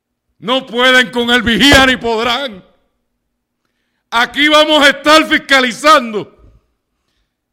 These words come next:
y ayudándolos a ustedes a pensar, diciendo lo que nadie se atreve a decir, porque aquí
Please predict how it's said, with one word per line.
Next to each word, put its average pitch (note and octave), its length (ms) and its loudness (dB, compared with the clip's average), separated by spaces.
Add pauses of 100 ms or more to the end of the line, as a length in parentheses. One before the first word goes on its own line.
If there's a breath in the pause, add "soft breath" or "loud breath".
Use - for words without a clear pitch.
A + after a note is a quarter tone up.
(180)
y G3 120 -4
ayudándolos B3 680 0
a A#3+ 80 2
ustedes A#3+ 320 2
a B3 180 2
pensar, G#3 540 -4 (220 loud breath)
diciendo D4+ 720 2
lo B3+ 140 2
que A3+ 140 -2
nadie D4 340 2
se F#3+ 100 -6
atreve C4 340 -2
a C4 60 2
decir, A3+ 540 -6 (340 soft breath)
porque A#3 420 -2
aquí A#3+ 840 -6